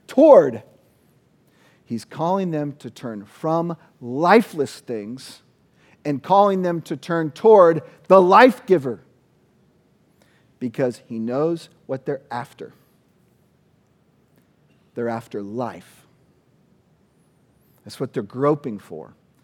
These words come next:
That's what they want. And Paul's essentially saying, "Here's where you're going to find it. And how can I prove to you that life is in Jesus,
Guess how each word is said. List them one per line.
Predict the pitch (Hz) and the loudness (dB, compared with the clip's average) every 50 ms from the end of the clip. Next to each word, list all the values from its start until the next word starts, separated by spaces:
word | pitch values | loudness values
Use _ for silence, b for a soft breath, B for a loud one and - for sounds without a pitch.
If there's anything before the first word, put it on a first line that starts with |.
| _ _ _ _ _ _ _ | _ _ _ _ _ _ _
That's | - 113 - - | -14 -14 -8 -4
what | - 135 - | -4 -4 -4
they | - 123 117 | -2 -4 -4
want. | 110 110 127 147 156 143 113 92 87 - - | -4 -4 -2 0 0 0 -2 -4 -12 -20 -20
And | 107 107 107 | -20 -20 -14
Paul's | - - 151 143 143 135 120 | -8 -4 -2 -2 -2 -4 -6
essentially | 120 110 - - 156 151 143 - 127 117 110 | -10 -16 -14 -12 -10 -10 -10 -12 -12 -12 -14
saying, | 104 - - 139 135 131 117 113 107 - | -12 -12 -10 -10 -8 -8 -8 -10 -14 -18
"Here's | _ _ - 156 170 170 165 160 156 - - _ _ _ | _ _ -4 -2 0 0 0 -2 -6 -8 -14 _ _ _
where | - 135 147 151 151 147 139 135 - b b b | -6 0 2 4 4 4 2 -2 -6 b b b
you're | - 135 | -10 -8
going | 120 139 151 151 147 139 135 - - _ | -4 -2 -2 -2 -2 -2 -6 -8 -14 _
to | - 147 | -8 -8
find | 131 - - 151 147 151 156 139 | -6 -2 -2 -2 -2 -2 -4 -6
it. | - - b b b | -8 -10 b b b
And | b 143 143 | b -6 -2
how | 151 175 190 202 | 0 0 2 2
can | 190 220 | 2 2
I | 208 196 | 2 2
prove | 190 - - 214 226 233 190 - | 0 0 0 0 0 0 0 -2
to | 226 | -4
you | 220 220 226 233 240 233 B B B B | -4 -2 0 0 -2 -2 B B B B
that | 180 170 170 | 2 2 2
life | 160 165 190 196 226 262 285 302 - - - B B | 4 4 6 6 8 8 6 4 4 -2 -12 B B
is | - 208 175 | 0 0 0
in | 202 214 226 226 214 185 | 0 -2 -2 -2 -2 -2
Jesus, | 143 - - 277 302 311 294 262 320 262 - - | -2 0 4 6 8 8 6 6 2 -4 -4 -8